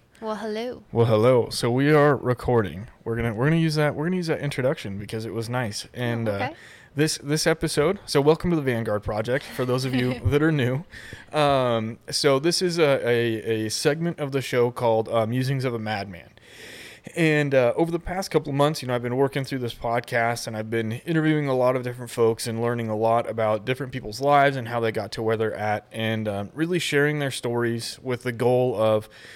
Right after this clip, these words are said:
Speaker 2: hopefully influencing, you know, your life, how you take action, how you, you know, find and draw inspiration to go tackle whatever it is that you're working on.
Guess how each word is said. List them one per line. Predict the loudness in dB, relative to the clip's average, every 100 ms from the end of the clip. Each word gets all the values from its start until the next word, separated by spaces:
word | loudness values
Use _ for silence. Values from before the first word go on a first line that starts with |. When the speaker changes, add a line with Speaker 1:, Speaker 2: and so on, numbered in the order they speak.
| -20 -4
Speaker 2:
hopefully | -2 2 0
influencing, | 0 -2 0 0 0 -2 -4 -6 -10 -14
you | -6
know, | -4
your | 0 2
life, | 4 4 4 2 -2
how | -2
you | 0
take | 0 -2 0
action, | 0 0 -4 -6
how | -4 0
you, | 0 0 -2 -4 -12 -20 _ -10
you | -4
know, | -2
find | -2 -2 0 0 -2
and | 0
draw | 2 2
inspiration | 0 -8 -4 0 0 -2 -6
to | -2
go | -2
tackle | -2 -4 -4 0 0 0 0
whatever | 2 2 2
it | -2
is | -2
that | -6
you're | -8
working | -8 -10 -14
on. | -20